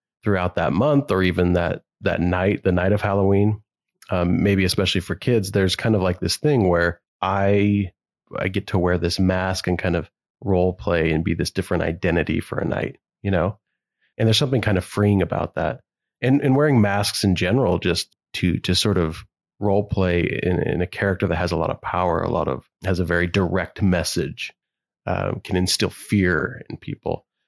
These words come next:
There's a power there. There's an excitement there. There's a lot of people that I think would enjoy that and, um,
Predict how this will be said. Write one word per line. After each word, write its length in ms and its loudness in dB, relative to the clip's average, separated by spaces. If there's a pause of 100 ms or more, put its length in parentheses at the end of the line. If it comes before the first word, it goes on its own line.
(120)
There's 160 2
a 60 0
power 440 0
there. 240 0
There's 260 0
an 60 2
excitement 640 -2
there. 200 0
There's 160 0
a 60 0
lot 120 2
of 80 -2
people 360 0
that 320 0
I 100 0
think 340 -2
would 240 -2 (280)
enjoy 440 2
that 460 -4
and, 380 0
um, 440 -2